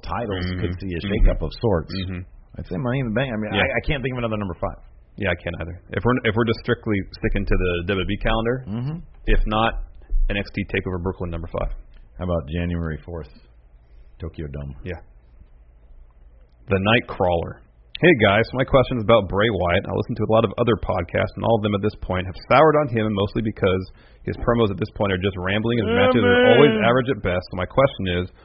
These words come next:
Speaker 2: why do you guys still like him? By the way, Larson is completely right. Bray <laughs> would go to G F W. Rusev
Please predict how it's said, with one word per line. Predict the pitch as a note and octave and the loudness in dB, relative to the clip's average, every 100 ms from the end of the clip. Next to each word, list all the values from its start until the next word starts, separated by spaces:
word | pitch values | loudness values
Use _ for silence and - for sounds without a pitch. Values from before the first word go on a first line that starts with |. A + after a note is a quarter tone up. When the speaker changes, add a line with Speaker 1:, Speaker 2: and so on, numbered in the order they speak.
| - - | -18 -2
Speaker 2:
why | F#2 B2+ | 2 2
do | F#3 | 2
you | C#3 | 4
guys | A#2+ B2+ C3+ - | 6 6 2 0
still | C3+ B2 | 0 2
like | F#2 F2 | 2 0
him? | - - - - - _ - | -6 -10 -12 -18 -20 _ 2
By | A2 | 6
the | C3+ C3 G#2 | 6 6 6
way, | G#2 | 6
Larson | G2+ G#2+ - G#2+ | 4 2 0 -6
is | |
completely | A2 - D3 C#3+ C#3+ | -6 -4 -2 0 0
right. | G#2 F2+ F#2 - - _ | 2 0 0 -8 -20 _
Bray | G2 G2 A#2+ B2+ | 0 6 6 6
<laughs> | A#2 | 2
would | G#2 A2+ | -2 2
go | C#3 A2 | 4 4
to | G2 | 2
G | G#2+ G#2+ | 2 2
F | G2+ | 2
W. | G2 G2 G2 - - - | 0 2 -2 -4 -14 -6
Rusev | G#2 - A2 | -4 2 2